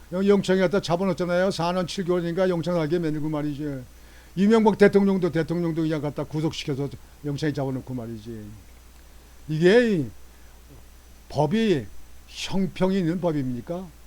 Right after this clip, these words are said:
이게 법이 만인의 평등한 법입니까? 이게 지금이 언제, 언제까지 끌고 갈 겁니까? 예? 저 울산 선거 사법부에 계신 판사 양반들,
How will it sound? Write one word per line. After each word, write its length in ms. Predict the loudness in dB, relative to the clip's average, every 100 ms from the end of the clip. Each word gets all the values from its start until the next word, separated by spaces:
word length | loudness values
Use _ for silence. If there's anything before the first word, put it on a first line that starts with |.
| -20 -20 -14 -8
이게 240 | 2 2
법이 540 | 2 -2 0 0 0 -4 -16 -20 -18 -18 -2
만인의 580 | 2 4 4 2 0 -2
평등한 540 | 2 4 4 0 -2
법입니까? 540 | -2 -4 -4 -6 -6
이게 320 | -6 -6 -8 -12 -14 -18 -16 -18 -18 -20 -20 -12
지금이 320 | -4 0 2
언제, 280 | 4 6 6
언제까지 680 | 6 6 6 4 4 0 2
끌고 260 | 0 0
갈 140 | -2 -4
겁니까? 640 | -4 -4 -2 2 2 0 -10 -20 -16 -8 -4
예? 240 | -2 -4 -10 -20 -20 -14
저 220 | 4 8 10
울산 500 | 8 4 4 4 6
선거 600 | 6 6 8 6 6 -2 -18 -20 -20 -20 -20 -20 -20 -20 -20 -20 -20 -20 -16
사법부에 560 | -2 2 4 4 6 6
계신 300 | 6 2 0
판사 380 | 2 2 6 6
양반들, 540 | 6 2 2 2 0